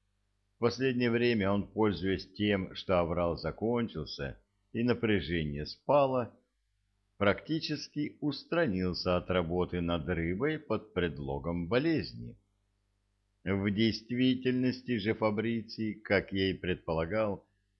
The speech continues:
просто погрузился с головой в черную меланхолию.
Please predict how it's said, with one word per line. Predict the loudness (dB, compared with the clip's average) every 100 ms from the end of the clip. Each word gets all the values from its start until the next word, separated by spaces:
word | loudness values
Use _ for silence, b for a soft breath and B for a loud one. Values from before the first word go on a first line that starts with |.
| _ 4
просто | 6 6 2 0
погрузился | 2 4 4 4 4 4 2 2 0 -2
с | -2
головой | 0 2 2 2 2 0 -4 -12
в | -14 -16
черную | -10 -2 4 6 6 2 0 0 0
меланхолию. | 0 0 0 -4 -8 -8 -6 -6 -8 -12 -16